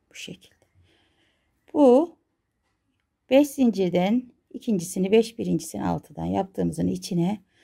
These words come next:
bu şekilde ikişer zincirli kirpikler yapıyoruz. İki zincir. Bakın alırken sahte sık iğne ile iki.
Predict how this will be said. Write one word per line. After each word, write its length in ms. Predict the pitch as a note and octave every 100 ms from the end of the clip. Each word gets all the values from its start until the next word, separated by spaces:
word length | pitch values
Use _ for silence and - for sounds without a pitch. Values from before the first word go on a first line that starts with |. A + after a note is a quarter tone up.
| _ _ _ _ _ -
bu 40 |
şekilde 520 | C#4 B3 A#3 G3 E3+
ikişer 380 | F#3+ - - A#3+
zincirli 480 | G#3 A3 D#3+ F#3 E4+
kirpikler 580 | C4+ F#3+ F#3 F#3 E3 D3+
yapıyoruz. 600 | D3 C#3+ F#3 F3+ C4 -
İki 240 | - - B3+
zincir. 600 | B3+ A#3+ A#3 A#3+ A#3 _ _ _ _ _ _ _ _ _ _ _ _ _ _ _ _ _ _ _ _ -
Bakın 340 | G3 F#3 D3 -
alırken 680 | A#3 A#3+ B3 - A#3 A#3 B3+ _ _ _
sahte 420 | - F3+ F3+ D#3+
sık 220 | - -
iğne 240 | D#3 D3 C#3
ile 140 | A#2+ _ _ _ _ _
iki. 300 | _ - -